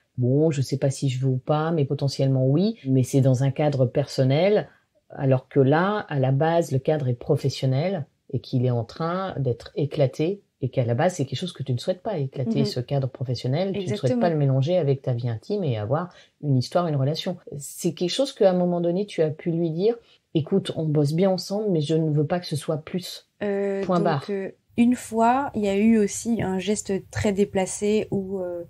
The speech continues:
Speaker 2: il m'a donné une fessée, quoi, comme on peut dire, euh, dans le jargon, lors d'une, une sortie professionnelle aussi. Donc, bien qu'on ait bu un verre après, ça ne justifiait pas du tout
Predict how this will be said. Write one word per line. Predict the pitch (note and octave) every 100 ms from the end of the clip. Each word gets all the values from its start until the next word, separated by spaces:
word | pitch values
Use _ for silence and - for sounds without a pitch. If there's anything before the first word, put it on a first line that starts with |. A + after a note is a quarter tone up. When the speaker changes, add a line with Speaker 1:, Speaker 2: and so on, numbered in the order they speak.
| -
Speaker 2:
il | - G3
m'a | F#3 F3 F3 E3+ E3+
donné | E3 F#3+ F#3+
une | F3+ E3+ D#3
fessée, | D3 F3 D#3 G3+ G#3+
quoi, | - G3 -
comme | F#3 E3+
on |
peut | E3 F3
dire, | E3+ F3
euh, | D#3+ D#3 -
dans | E3
le | F3 F#3
jargon, | F3 E3 D#3+ F3+ A3+ E4
lors | F3+ F#3+ G3 F#3
d'une, | F3+ F3 F3+ F3 F3 E3+ E3+ -
une | G#3+
sortie | - G#3+ - - A3+ C4 -
professionnelle | A#3 A#3+ B3 A3+ A3 A#3
aussi. | G3+ - G#3 - - - -
Donc, | - G3 - - - - - - - - -
bien | F#3 A#3+
qu'on | A#3+ G#3+
ait | G3+ F#3+
bu | F3+ A3
un | - G3+
verre | G3 G#3+
après, | F3+ - F#3 F#3 - - _ _
ça | - G3
ne | F#3
justifiait | F#3 - G3 - G3
pas | - G#3 - -
du | F#3+ G#3 A#3
tout | - A#3 C4+